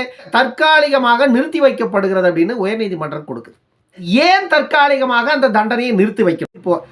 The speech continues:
இவர்கள் சிறைதான் செல்ல என்று தீர்ப்பை கொடுக்கணும். அப்படி இல்லைன்னா உயர்நீதிமன்றம் தண்டனை கொடுத்தது தவறுன்னு அந்த தண்டனையை ரத்து செஞ்சுட்டு அவரை, அவரை ரிலீஸ் பண்ணணும்.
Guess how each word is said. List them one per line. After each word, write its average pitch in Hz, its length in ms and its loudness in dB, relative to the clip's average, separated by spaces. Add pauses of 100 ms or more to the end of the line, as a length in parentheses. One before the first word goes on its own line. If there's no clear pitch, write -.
(160)
இவர்கள் 294 400 2
சிறைதான் 320 500 0
செல்ல 277 280 2
என்று 277 240 0
தீர்ப்பை 220 340 -2
கொடுக்கணும். 147 440 -4
அப்படி 170 380 -2
இல்லைன்னா 180 320 2 (580)
உயர்நீதிமன்றம் 330 760 2
தண்டனை 240 240 0
கொடுத்தது 269 420 2
தவறுன்னு 277 460 2 (100)
அந்த 226 300 0
தண்டனையை 269 560 0
ரத்து 214 320 -2
செஞ்சுட்டு 214 340 -2
அவரை, 220 220 2 (1080)
அவரை 226 340 0
ரிலீஸ் 190 320 -4
பண்ணணும். 117 280 -12